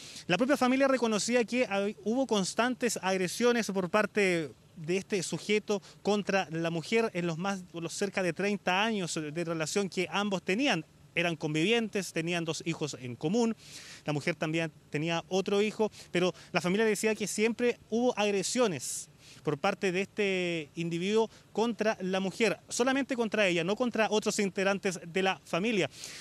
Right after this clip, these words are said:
Sin embargo, eso es todo parte ahora de la investigación que deberá establecerse. Es por eso que bien temprano, a eso de las siete, llegó aproximadamente la Policía de Investigaciones en este lugar. El cuerpo ya fue retirado por parte del Servicio Médico Legal con el fin de ver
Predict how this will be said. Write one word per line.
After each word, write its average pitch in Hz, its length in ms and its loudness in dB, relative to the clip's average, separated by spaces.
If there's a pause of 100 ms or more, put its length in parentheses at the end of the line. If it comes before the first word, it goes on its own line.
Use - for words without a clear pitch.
(140)
Sin - 160 2
embargo, 247 320 4
eso 247 140 2
es - 60 -2
todo 254 200 4
parte 247 280 2
ahora 233 180 6
de 220 80 4
la 208 100 4
investigación 190 640 2
que 240 100 2
deberá 196 920 4
establecerse. 170 640 2
Es 147 80 0
por 175 100 6
eso 247 220 6
que 175 140 2
bien 226 180 4
temprano, 214 680 4
a 170 140 0
eso 180 380 2
de 175 80 0
las 160 240 0
siete, 220 340 4
llegó 180 380 6
aproximadamente 180 760 2
la 165 80 6
Policía 160 360 4
de 180 40 4
Investigaciones 165 680 2
en 160 100 2
este 160 180 2
lugar. 190 300 6 (280)
El 147 120 4
cuerpo 180 300 4
ya 170 120 6
fue - 140 4
retirado 160 400 4
por 208 160 4
parte 214 260 4
del 202 80 4
Servicio 202 400 4
Médico 190 320 6
Legal 202 300 6
con 185 120 4
el 160 100 2
fin 180 200 2
de 170 80 4
ver 185 160 6